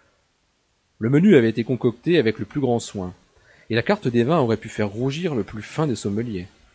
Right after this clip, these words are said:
Cela faisait également partie de la politique de déliaison des langues, selon les organisateurs. La bière locale était également présente en quantité non négligeable, et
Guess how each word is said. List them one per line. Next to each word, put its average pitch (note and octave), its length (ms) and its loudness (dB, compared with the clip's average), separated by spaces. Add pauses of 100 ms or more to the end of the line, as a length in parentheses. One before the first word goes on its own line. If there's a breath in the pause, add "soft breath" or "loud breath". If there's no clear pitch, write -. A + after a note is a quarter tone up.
(1160)
Cela F#3 180 0
faisait D#3+ 240 0
également D#3+ 300 2
partie D#3+ 200 -2
de D3 60 2
la C3 60 4
politique C3 320 -4
de A#2 60 -4
déliaison D3 760 -2
des B2+ 160 2
langues, A#2+ 540 0
selon A2+ 260 -2
les G#2 160 -2
organisateurs. F#2+ 840 -4 (920 loud breath)
La G#2 100 -2
bière C3+ 220 2
locale B2 300 2
était G#2+ 160 -2
également A2 280 0
présente A#2 460 -2
en G2+ 60 -4
quantité A#2+ 440 -4
non D3 280 -2
négligeable, A#2+ 680 0
et B2 340 4